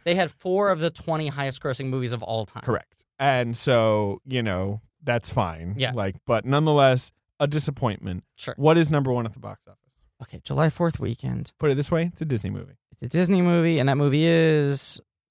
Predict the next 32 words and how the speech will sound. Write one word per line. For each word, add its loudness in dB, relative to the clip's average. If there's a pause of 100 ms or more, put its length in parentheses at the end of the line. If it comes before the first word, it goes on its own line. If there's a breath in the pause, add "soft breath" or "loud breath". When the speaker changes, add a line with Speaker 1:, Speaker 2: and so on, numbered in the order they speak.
(140)
Speaker 2:
It's -10
been -2
number 2
one 2
for -4
three -2
weeks -2
Speaker 1:
Finding 2
Speaker 2:
now. 4
Speaker 1:
Dory? 0 (120)
Speaker 2:
Yes. -20 (240)
Speaker 1:
Okay. -10 (440)
Speaker 2:
Finding 0
Dory, 6
the 0
movie 6
everyone 8
remembers 6
and 6
enjoyed 6
and 4
talks 4
about 8
all 8
the 2
time 2 (600)
that 4
made 2
gazillions 4
of 0
dollars. 2
Speaker 1:
The -6